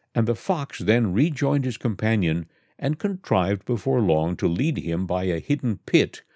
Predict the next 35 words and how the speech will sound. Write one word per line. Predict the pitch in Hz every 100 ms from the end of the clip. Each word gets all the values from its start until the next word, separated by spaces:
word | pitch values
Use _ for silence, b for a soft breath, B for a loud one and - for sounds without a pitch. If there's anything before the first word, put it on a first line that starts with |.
| b b
which | - 95
some | - 104 92
hunter | - 160 87 76
had | 87 80
dug | 113 110
as | 92
a | 87
trap | 78 - 143 104
for | - 98
wild | 82 104 107 101 -
animals, | 135 110 78 80 90 - _ _
and | - 90
into | - 165 151 151
which | 107 110 - -
he | 107
fell. | 98 - 127 82 64 57 - _ _ _ _ _ b b b
When | -
the | 127
lion | 113 170 233 160
saw | 123 147 139
that | 92 82
the | 120
ass | 139 135 113 95
was | 101 87
safely | - 143 - -
caught | - 139 113 -
and | 104
couldn't | - - 104
get | 92
away, | 90 85 131 90 90 - b b b
it | 110
was | 95 151 180
to | -
the | 123 117
fox | - 226 220 - -